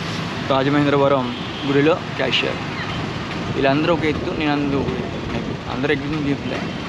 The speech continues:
తల్లిదండ్రులు లేని వాళ్ళ లైఫ్ మాకు లేదు. ఎలాగైనా హండ్రెడ్గా ఈ ఇయర్ ఎలాగైనా గెలుస్తాం. మెయిన్ ప్రాబ్లం సమస్య ఎక్కడ వచ్చిందంటే మా అత్తను ఒప్పించడం వచ్చింది.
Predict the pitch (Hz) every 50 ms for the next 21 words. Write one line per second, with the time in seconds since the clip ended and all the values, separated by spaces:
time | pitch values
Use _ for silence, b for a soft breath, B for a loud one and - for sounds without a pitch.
0 | - - - - 127 123 143 156 165 170 160 156 156 151 147 143 143 143 139 139
1 | 139 143 139 135 123 123 120 117 110 - - 127 120 - - 110 - 120 120 -
2 | - 135 143 147 151 156 160 151 143 139 139 139 131 - 156 160 160 - - -
3 | - - - - - - 139 139 143 147 151 165 165 156 151 151 151 156 160 151
4 | 139 139 127 - - - - - - - - - - - - - - - - -
5 | - 139 147 202 226 220 185 180 185 190 196 185 - 170 170 175 - - 160 -
6 | 156 147 135 143 139 139 131 131 120 135 151 175 190 - - - 127 135 131 135
7 | - - 165 156 147 131 117 147 151 147 139 151 151 147 139 131 131 - - -
8 | -